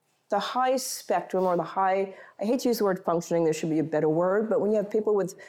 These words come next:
abilities are able to be included in the community, um, there's certainly, as we talked about a little bit, about a stigma. And, uh, those kids tend to be bullied, obviously. And so I think we need to remove the stig-,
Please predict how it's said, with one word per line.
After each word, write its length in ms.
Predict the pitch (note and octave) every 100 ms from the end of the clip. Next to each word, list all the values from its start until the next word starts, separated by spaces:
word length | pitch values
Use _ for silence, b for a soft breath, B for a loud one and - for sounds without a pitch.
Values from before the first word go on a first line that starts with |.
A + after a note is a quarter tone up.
| B
abilities 480 | F#3+ G3+ G#3 G#3+ G#3
are 160 | E3+ -
able 340 | F3+ F#3 G3 F3
to 180 | F3
be 280 | E3+ F3 F3
included 460 | E3+ E3+ F#3 F#3 G3
in 180 | G3 F3+
the 60 | F#3
community, 520 | G3+ F#3+ G3+ A#3 A#3+ B B B B -
um, 380 | G#3+ G#3+ G#3+
there's 220 | G#3+ G#3+ -
certainly, 440 | A3 A3+ A3+ A3
as 140 | G3
we 120 | G#3 G3+
talked 320 | - G3+ G3+
about 220 | G3+ G3+
a 20 |
little 200 | F#3 G3
bit, 100 | G3
about 180 | F#3 E3
a 40 | -
stigma. 500 | - F3 F3+ A#3+ E4+ - _ _ _ _ _ -
And, 500 | F3+ F3+ F3+ F3+ F3+
uh, 180 | F3+ F3+
those 340 | G3+ A3+ A#3+
kids 260 | - B3+ -
tend 280 | G#3+ A3
to 80 | A3+
be 100 | B3+
bullied, 440 | G#3 G#3+ F4+ F3+ -
obviously. 640 | D3+ D3 D3+ C#3+ D3+ D3+ - b b b -
And 180 | G3+ G3
so 220 | A3 F#3+
I 60 | G#3
think 260 | A3+ B3
we 80 | A#3+
need 200 | A3 A#3
to 120 | A3 G3+
remove 440 | G3 F#3 F#3 F3
the 80 | D3+
stig-, 460 | - - F3+ G#3+